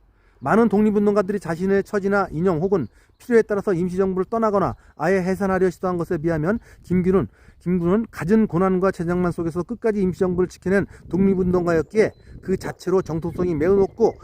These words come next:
임시정부의 정통성 자체였기 때문입니다. 그리고 일-, 일제 식민지 당시에서 독립운동가들은 그야말로 언제 죽을지 알 수 없는 피난을 시간을 보낸 분들이었습니다.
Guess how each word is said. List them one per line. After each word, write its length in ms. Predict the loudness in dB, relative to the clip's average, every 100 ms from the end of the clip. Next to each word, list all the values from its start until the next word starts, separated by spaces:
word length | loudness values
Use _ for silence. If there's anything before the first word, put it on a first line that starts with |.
| -18 -10
임시정부의 560 | -8 -4 -4 -4 -6 -6
정통성 540 | -6 -4 -4 -4 -4
자체였기 380 | -6 -6 -8 -6
때문입니다. 440 | -6 -4 -4 -6 -10 -20 -20 -20 -20 -20 -20 -20 _ -20 -20 _ _ _ -20 -12
그리고 380 | -2 4 6 4 -4 _ _
일-, 200 | -14 -14 -16
일제 300 | -12 -6 -6
식민지 340 | -2 -2 0
당시에서 320 | 0 0 0
독립운동가들은 840 | -2 -2 0 0 2 2 2 0 0
그야말로 360 | 0 2 2
언제 220 | 2 2 0
죽을지 360 | 0 -2 0
알 140 | 0 0
수 80 |
없는 240 | -2 0 -4
피난을 460 | -2 0 2 0
시간을 280 | 0 -2 -2
보낸 220 | -2 -4
분들이었습니다. 640 | -4 -4 -4 -4 -6 -10